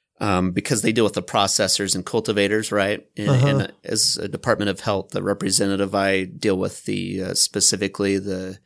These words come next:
Speaker 1: pharmacies and what ends up at the pharmacy. Um, but I do know that the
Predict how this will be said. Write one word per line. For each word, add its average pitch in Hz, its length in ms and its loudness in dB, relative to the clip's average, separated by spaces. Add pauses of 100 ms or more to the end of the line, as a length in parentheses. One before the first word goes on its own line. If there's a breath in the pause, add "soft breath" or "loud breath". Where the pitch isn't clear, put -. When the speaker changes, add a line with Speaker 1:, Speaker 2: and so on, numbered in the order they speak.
(260 loud breath)
Speaker 1:
pharmacies 98 680 2
and 92 100 0
what 98 240 2
ends 101 200 0
up 98 160 0
at - 100 -6
the 87 80 0
pharmacy. 92 720 0 (560 soft breath)
Um, 98 160 -2
but 120 220 2
I 104 100 4
do 110 220 2
know 101 160 2
that 95 240 -2
the 92 140 -2